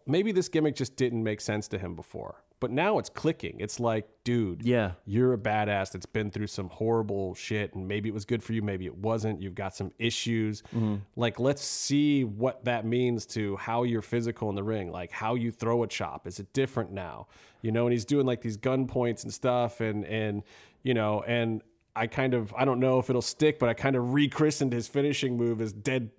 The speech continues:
Speaker 1: Dead to Rights, um,
Speaker 2: Yeah.
Speaker 1: because now it looks like something. It looked like the double stomp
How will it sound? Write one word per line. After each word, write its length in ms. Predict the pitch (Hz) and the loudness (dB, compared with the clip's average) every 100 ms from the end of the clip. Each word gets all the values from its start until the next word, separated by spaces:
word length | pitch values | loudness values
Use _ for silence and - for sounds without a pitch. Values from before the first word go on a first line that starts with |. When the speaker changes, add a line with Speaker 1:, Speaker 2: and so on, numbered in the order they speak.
| - | -8
Speaker 1:
Dead 260 | 110 135 135 | 0 2 2
to 100 | 127 | 2
Rights, 520 | 123 139 110 - - - - - - - | 4 4 2 -2 -8 -10 -20 -20 -18 2
um, 360 | 123 123 120 | 6 6 6
Speaker 2:
Yeah. 60 | 117 | 6
Speaker 1:
because 460 | 135 95 131 123 110 | 4 6 4 4 2
now 460 | 127 143 160 147 - | 2 4 4 4 2
it 160 | 135 | 4
looks 320 | 135 156 202 | 6 6 6
like 200 | 208 117 | 2 0
something. 400 | - 107 92 73 - _ | 0 -2 -2 -10 -12 _
It 100 | 123 135 | 2 4
looked 180 | 147 | 4
like 220 | 147 139 139 | 4 2 2
the 80 | |
double 260 | 127 139 147 | 2 2 0
stomp 380 | - 147 143 | 0 2 2